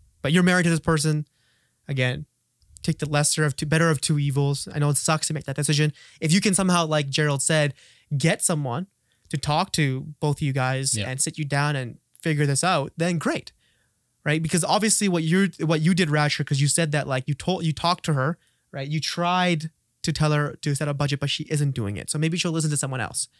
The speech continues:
Speaker 2: That's exactly it.
Speaker 1: Right.
Speaker 2: 'Cause ultimately it has to come from her or, her or someone she, she trusts or respects in this, like, in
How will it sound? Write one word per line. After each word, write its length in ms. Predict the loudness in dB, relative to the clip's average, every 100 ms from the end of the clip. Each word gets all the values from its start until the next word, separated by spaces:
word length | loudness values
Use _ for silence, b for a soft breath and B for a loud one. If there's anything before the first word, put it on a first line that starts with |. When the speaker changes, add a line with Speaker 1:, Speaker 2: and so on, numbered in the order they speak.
| b
Speaker 2:
That's 280 | -8 -6 -8
exactly 360 | -8 -8 -10
it. 80 | -10
Speaker 1:
Right. 160 | -12 -16 _ _ _ _ _
Speaker 2:
'Cause 160 | -6 -2
ultimately 440 | -2 0 2 2
it 40 |
has 120 | 2 0
to 80 |
come 240 | 0 0 0
from 220 | -2 -4
her 280 | 0 0 0
or, 280 | -2 -4 -6 _ -2
her 200 | 2 2
or 180 | 2 -2
someone 560 | 0 0 2 0 -2 -6
she, 640 | -6 -2 0 2 2 0 -4 b b b b _
she 140 | -6
trusts 320 | -2 0 0
or 60 | -2
respects 520 | -2 -2 -2 -2 -4
in 120 | -4
this, 320 | -4 -2 -2 -4
like, 200 | -12
in 120 | -12